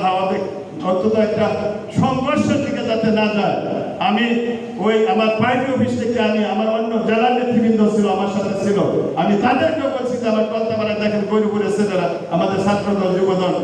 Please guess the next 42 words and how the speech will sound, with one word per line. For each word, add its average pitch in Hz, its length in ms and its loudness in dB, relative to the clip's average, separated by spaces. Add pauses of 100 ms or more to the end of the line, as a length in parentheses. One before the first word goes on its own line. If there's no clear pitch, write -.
(200)
স্বেচ্ছাসেবক 180 580 -2
দলের 180 280 0
এরা 220 140 2 (480)
আজকে 208 260 -2
এরকম 202 360 2
একটা 196 140 0 (100)
অবস্থা, 180 280 0 (100)
সিচুয়েশন 170 460 0 (140)
অবস্থা, 170 300 0
আমরা 180 140 -2
একটু 175 220 -2
কথা 165 260 2
বলি। 151 180 0 (420)
তারাও 240 260 2 (100)
কথা 220 220 -2
বলার 220 240 -2
জন্য 208 140 -4 (140)
চেষ্টা - 320 0
করছে। 233 240 0 (920)
ওই 277 120 0 (100)
দিন 294 120 -2 (100)
রাত্রে 254 260 0 (120)
আমার, 233 160 0 (520)
আমি 233 160 2 (340)
তাদের 220 280 0
সাথে 240 180 0 (100)
আমার 220 180 0 (100)
সন্ধ্যা 220 360 0
পরে 214 200 0
বিকালে 247 340 2
আমার 214 180 0
সাথে - 160 -4 (100)
কথা 208 200 0
হয়েছে 196 240 -2
এই 180 100 0
প্রোগ্রামের 185 440 -2
পরে 170 160 0 (100)
সন্ধ্যার 175 340 0
দিকে - 180 0 (340)
মানিক 202 340 2
এবং 185 140 0 (100)
বাহাদুরের 185 420 0